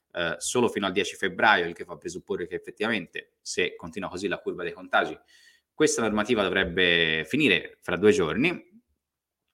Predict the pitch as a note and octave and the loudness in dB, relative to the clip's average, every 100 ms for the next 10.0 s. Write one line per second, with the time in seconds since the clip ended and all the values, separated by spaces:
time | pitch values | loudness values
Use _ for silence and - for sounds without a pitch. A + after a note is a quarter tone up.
0 | - - G#2 - F2+ F2+ - D2+ D#2 G2+ | -18 -10 -8 -6 -4 -4 -4 -6 -2 2
1 | D3 - - - - - - - - _ | 0 0 -16 -20 -20 -20 -20 -20 -20 _
2 | _ _ - F3 E3+ F3 G3+ D3+ C#3 - | _ _ 2 6 6 4 2 2 2 8
3 | G3+ E3+ - - F3 C#3 D#3 D#3 F#3 E3+ | 8 8 4 2 2 2 2 0 -2 0
4 | B2+ A#2+ A#2+ D#3+ B2+ A#2 A#2+ B2 A2 F#2+ | 2 2 2 2 4 4 2 0 0 0
5 | G#2+ D#3 - A#2 A2+ G2+ A#2 A#2+ - A#2+ | 0 -2 -2 -4 0 -2 -2 -4 -4 -2
6 | G2+ F2 E2+ - F#2+ F#2+ - - _ B2+ | 0 0 -2 0 2 2 -2 -10 _ 2
7 | C3 C3 G#2+ G#2 G#2+ C3+ - C#3 A#2 F#2+ | 4 4 4 4 4 2 -2 -2 -2 -2
8 | F2+ F#2+ F#2 - E2 D#2+ - - E2+ - | -2 0 0 -2 -6 -6 -8 -6 -8 -6
9 | F2+ E2+ D#2+ D#2 C#2+ C#2+ - D#2+ - | -4 -2 -4 -10 -14 -16 -10 -10 -10